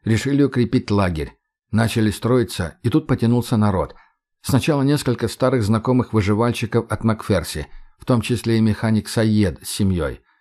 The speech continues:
Потом ещё какие-то фермеры, потом строители, потом несколько бывших копов и ещё, и ещё. В итоге на данный момент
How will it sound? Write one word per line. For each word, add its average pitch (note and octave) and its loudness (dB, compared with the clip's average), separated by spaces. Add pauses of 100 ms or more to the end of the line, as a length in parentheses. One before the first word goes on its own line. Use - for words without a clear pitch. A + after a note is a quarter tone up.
(240)
Потом C#3 0
ещё B2 0
какие-то G#2+ -2
фермеры, F2+ -2 (260)
потом C3+ 0
строители, G2+ -2 (140)
потом C#3 0
несколько C#3+ 0
бывших C3 0
копов F#2+ 0
и A#2+ 0
ещё, A2 0
и A#2+ -2
ещё. G#2+ -4 (560)
В A2+ 2
итоге A#2 2
на A2 2
данный A2 4
момент G#2+ 2